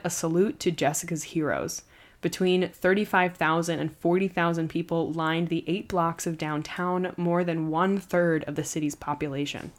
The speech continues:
The drilling rig that first dug the parallel shaft was on display in the parade, as well as the thermal imaging camera used to watch Jessica while she was in the hole, and the vibraphone used to listen to her. After all of this, things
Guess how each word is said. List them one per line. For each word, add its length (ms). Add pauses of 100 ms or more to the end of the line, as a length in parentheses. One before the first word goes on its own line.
(220)
The 140
drilling 560
rig 300
that 240
first 340
dug 300
the 120
parallel 460
shaft 480
was 120
on 240
display 520
in 120
the 60
parade, 420
as 240
well 260
as 320
the 140
thermal 360
imaging 400
camera 380
used 360
to 80
watch 360
Jessica 400
while 160
she 180
was 140
in 60
the 60
hole, 440 (260)
and 260
the 120
vibraphone 920
used 340
to 80
listen 280
to 100
her. 220 (220)
After 360
all 240
of 100
this, 400 (180)
things 420